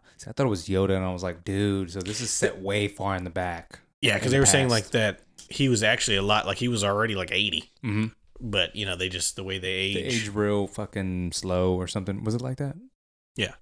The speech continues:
Speaker 1: So,
Speaker 2: something.
Speaker 1: like, w-, like, fucking Yoda in real life is, like, a thousand,
Speaker 2: Oh, he was up there.
Speaker 1: eight hundred or something.
Speaker 2: I love that meme. <laughs> Everybody shows, uh,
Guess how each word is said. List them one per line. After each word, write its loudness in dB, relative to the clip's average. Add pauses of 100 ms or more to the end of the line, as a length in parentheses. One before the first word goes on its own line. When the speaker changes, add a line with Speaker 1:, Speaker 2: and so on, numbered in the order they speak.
(120)
Speaker 1:
So, 2
Speaker 2:
something. 4
Speaker 1:
like, 0
w-, -8
like, -4
fucking 2
Yoda 6
in 0
real 6
life 4
is, -2
like, 0
a -20
thousand, 0 (100)
Speaker 2:
Oh, -4
he -8
was -4
up -4
there. -14 (100)
Speaker 1:
eight 0
hundred 2
or -2
something. -6 (160)
Speaker 2:
I 4
love 6
that 6
meme. 0 (200)
<laughs> -14
Everybody 2
shows, 0
uh, -8